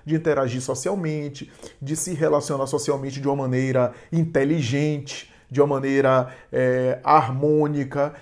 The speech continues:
de uma maneira funcional, né? As, as competências intelectuais, que são as mais clássicas, mais conhecidas, né? É, do Q I, da inteligência lógico-matemática, inteligência formal, né?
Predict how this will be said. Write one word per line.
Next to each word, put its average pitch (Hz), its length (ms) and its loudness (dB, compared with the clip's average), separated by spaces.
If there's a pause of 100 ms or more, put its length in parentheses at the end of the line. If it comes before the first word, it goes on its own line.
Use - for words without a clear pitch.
(160)
de 123 100 -6
uma 147 80 2
maneira 139 420 2
funcional, 143 1040 2
né? 147 260 -4 (140)
As, - 160 10
as 160 200 4
competências 156 560 2
intelectuais, 139 640 4
que - 80 -14
são 135 160 0
as 123 100 -2
mais 139 180 -2
clássicas, 131 480 -2
mais 127 140 -2
conhecidas, 139 720 -2
né? 302 160 0 (420)
É, 131 240 0
do 135 140 -2
Q 135 140 0
I, 135 640 2 (200)
da 135 120 4
inteligência 139 560 2 (100)
lógico-matemática, 131 1040 0
inteligência 131 480 -2
formal, 135 680 4
né? 180 160 0